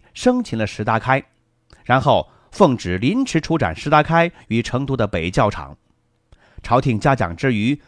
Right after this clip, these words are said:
就改任骆秉章为四川总督。骆秉章入川的时候，因为自己是钦差大臣，不是常任的官位，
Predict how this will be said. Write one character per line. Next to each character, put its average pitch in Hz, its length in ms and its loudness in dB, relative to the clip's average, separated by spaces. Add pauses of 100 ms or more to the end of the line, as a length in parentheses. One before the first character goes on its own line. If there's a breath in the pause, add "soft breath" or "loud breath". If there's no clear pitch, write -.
(100)
就 143 140 0
改 92 160 0
任 131 160 0
骆 160 160 2
秉 90 180 -6
章 156 300 2 (140)
为 107 180 0
四 110 300 -4
川 110 200 -2
总 73 240 -14
督。 139 220 -4 (1900)
骆 185 120 8
秉 147 160 4
章 170 160 6
入 170 120 2
川 160 180 4
的 139 80 4
时 110 160 0
候， 101 320 0 (300 soft breath)
因 135 140 2
为 127 120 4
自 123 120 -4
己 110 120 -6
是 101 160 -4
钦 147 160 -6
差 151 120 4
大 151 220 2
臣， 104 300 -2 (140)
不 135 100 0
是 131 120 2
常 117 280 -2
任 208 100 -2
的 95 100 -4
官 - 240 2
位， 123 160 2